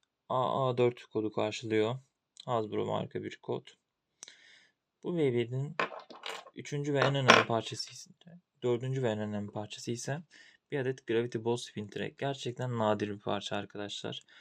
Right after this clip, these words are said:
Nadir olmasının sebebi içindeki şurada görmüş olduğunuz iki adet top. Bu toplar zaten sesini de duyacaksınız. Hareket ediyor. Bu toplar hareket ederek Beyblade döndüğünde iki dış tarafa doğru savruluyor.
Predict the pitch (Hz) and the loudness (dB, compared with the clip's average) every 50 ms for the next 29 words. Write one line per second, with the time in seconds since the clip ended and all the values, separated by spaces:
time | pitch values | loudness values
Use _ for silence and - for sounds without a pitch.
0 | - _ _ - 135 135 139 135 139 139 127 117 113 117 - 113 113 - - 117 | -20 _ _ -4 -2 -2 0 2 2 2 2 2 0 -2 -2 -4 -4 -2 0 2
1 | 110 104 110 - - - - - 123 113 110 110 - - 113 120 135 - _ _ | 2 2 2 0 -4 -4 -2 -2 0 0 0 0 -2 -4 -8 -8 -8 -12 _ _
2 | _ _ _ _ _ _ _ _ _ - - 120 113 113 107 113 113 110 110 113 | _ _ _ _ _ _ _ _ _ -14 -6 -2 0 0 4 4 4 2 2 -2
3 | - - 110 107 104 110 120 131 - - - - 127 110 - - - - - 107 | -2 2 2 2 2 2 -2 -6 -8 -4 0 2 2 4 4 2 0 0 -2 -2
4 | 98 - - - - - _ _ - 175 - 196 220 - - - 123 127 - - | -2 -2 -8 -16 -20 -20 _ _ -14 -6 -4 -4 -4 -2 -2 -2 -2 -2 -4 -10
5 | - _ _ _ _ _ _ _ _ _ - - - - - - - _ - - | -14 _ _ _ _ _ _ _ _ _ -20 -20 -20 -20 -20 -20 -20 _ -20 -20
6 | - _ _ 117 113 - - 107 117 - 117 - - 110 107 107 101 98 104 104 | -20 _ _ -10 -8 -6 -8 -8 -8 -10 -12 -12 -10 -8 -8 -6 -6 -4 -2 -2
7 | 104 104 104 - - - 123 139 - - - - - 135 131 131 135 123 - 104 | -2 -2 -2 -4 -6 -6 -6 -6 -6 -8 -4 0 2 2 6 6 6 4 4 4
8 | 104 - - - - - _ _ _ _ _ _ _ _ _ _ - - - _ | 2 2 0 0 -4 -10 _ _ _ _ _ _ _ _ _ _ -20 -20 -20 _
9 | _ _ _ _ _ 165 - - 156 147 - 131 131 131 139 127 127 127 139 131 | _ _ _ _ _ -6 -2 -2 -2 -2 0 -2 -2 0 0 0 0 0 0 0
10 | - 135 127 135 127 123 123 123 - _ _ _ - 120 123 127 131 127 123 123 | 2 2 4 6 4 4 4 0 -4 _ _ _ -6 -4 0 0 0 0 2 0
11 | 120 120 - - 107 110 110 110 107 107 104 110 120 135 147 165 170 180 - - | 0 -2 -2 -4 -6 -6 -4 -6 -6 -6 -4 -2 -2 -2 -2 -4 -6 -12 -18 -18
12 | 131 - - 139 139 123 123 127 135 131 - - - 110 104 - - 110 104 101 | -16 -10 -6 -6 -4 -4 -2 -2 0 0 0 0 0 0 0 2 2 2 4 4
13 | 104 101 101 101 101 101 - - - - - 113 117 120 127 131 131 131 131 131 | 4 4 4 4 2 0 -2 -8 -14 -8 -4 -2 -2 0 0 0 2 4 4 4
14 | 131 135 | 4 4